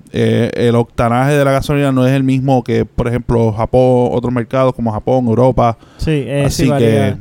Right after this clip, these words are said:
Speaker 1: que
Speaker 2: Y hablando de Mazda, este, y de hecho el Mazda tres también, este, hay un rumor,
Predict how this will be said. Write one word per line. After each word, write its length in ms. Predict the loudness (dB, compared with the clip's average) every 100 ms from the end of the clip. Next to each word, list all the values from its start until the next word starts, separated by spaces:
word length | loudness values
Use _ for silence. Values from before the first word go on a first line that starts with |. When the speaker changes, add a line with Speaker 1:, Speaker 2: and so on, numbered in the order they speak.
| -14 -20 -20 -8
Speaker 1:
que 80 | -2
Speaker 2:
Y 640 | 0 0 0 0 0 -2 -2
hablando 320 | 0 2 2
de 120 | 2
Mazda, 440 | 2 0 0 0 2
este, 420 | 0 0 0 2
y 200 | 2 0
de 80 | 0
hecho 140 | -2
el 80 | 0
Mazda 240 | -2 0 0
tres 160 | 0
también, 480 | 0 0 2 2 2
este, 640 | 0 0 0 2 2 2
hay 220 | 2 2 2
un 200 | 2 2
rumor, 800 | 2 0 2 0 2 2 0